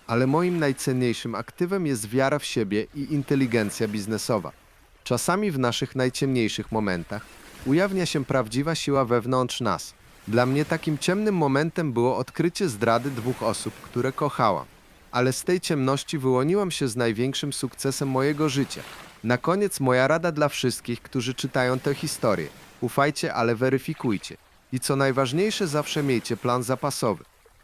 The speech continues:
W świecie biznesu największym błędem jest ufanie słowom ludzi. To, co jest napisane na papierze, jest ważne, a kto przygotował te papiery, jest jeszcze ważniejsze.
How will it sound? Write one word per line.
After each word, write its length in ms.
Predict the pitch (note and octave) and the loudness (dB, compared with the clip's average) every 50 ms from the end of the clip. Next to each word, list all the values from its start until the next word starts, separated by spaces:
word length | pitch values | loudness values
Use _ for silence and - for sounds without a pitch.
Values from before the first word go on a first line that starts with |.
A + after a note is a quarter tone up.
| _ - | _ -12
W 80 | - | -10
świecie 380 | - - - C#3 C#3 - D3 C#3 | -8 -4 -2 -2 -2 0 -2 -2
biznesu 460 | B2+ D3 D3 D#3+ F#3+ F#3+ - - G#3 | -2 -2 -4 -2 -2 -2 -2 -2 0
największym 580 | F3+ D#3 C3+ A2+ B2+ C3 C3+ - - C#3+ C3 A#2 | 0 2 2 2 0 0 -2 -2 -4 -4 -4 0
błędem 460 | A2 A#2 A2 G#2 G2+ F#2+ G#2+ A#2 C3 | 2 2 2 2 2 0 -2 -2 -2
jest 200 | C#3 C3+ - - | -2 -4 -4 -6
ufanie 380 | C#3+ - - C#3 C3+ C3+ C3+ | -6 -2 0 0 0 0 -2
słowom 460 | B2 - - B2+ A#2 G#2+ B2 C3 C3+ C3+ | -2 -2 0 0 0 0 0 0 0 2
ludzi. 280 | C3 A#2 F#2 - - - _ _ - _ - _ - | 2 0 0 -4 -8 -20 _ _ -20 _ -12 _ 0
To, 120 | C#3+ E3 | 0 0
co 160 | F3+ - G3+ | 2 2 0
jest 200 | F3 D3+ - - | 0 0 0 0
napisane 520 | C#3 B2+ - - A#2 - - D3+ E3+ E3+ E3 | -2 -2 -2 -2 -4 -2 0 0 0 0 0
na 100 | D3 B2+ | -2 0
papierze, 480 | - A#2 - - A#2+ C3 D3 D3 E3+ | 0 -2 -2 0 0 0 0 0 0
jest 220 | D#3 C3+ A2+ G2+ G#2+ | 0 0 0 -2 0
ważne, 400 | A2 B2 A2+ F#2+ - F2+ D#2 - - - _ _ _ _ - | 2 2 2 2 -2 -6 -12 -16 -18 -20 _ _ _ _ -6
a 100 | B2 A#2+ | -6 -6
kto 220 | - - - F3+ | -4 -2 -2 -2
przygotował 640 | F3 - - F3 C#3+ C#3 C3+ - D#3+ E3 E3 F3 E3 | -2 -2 -2 0 2 0 0 0 0 0 0 0 -2
te 140 | - - C3 | -2 -2 -2
papiery, 440 | - B2+ A2 - A#2 A#2+ C3+ D#3+ E3 | 0 0 0 2 2 2 2 2 2
jest 220 | D3+ C3+ A2 A2+ B2 | 0 0 -2 0 0
jeszcze 320 | C3 C3+ - - - D3 | 0 0 0 -2 -4 -2
ważniejsze. 600 | C3 C#3 C3 A#2+ C#3+ D3+ C#3+ A#2 F#2 - - | 0 0 0 0 0 2 2 2 0 -2 -6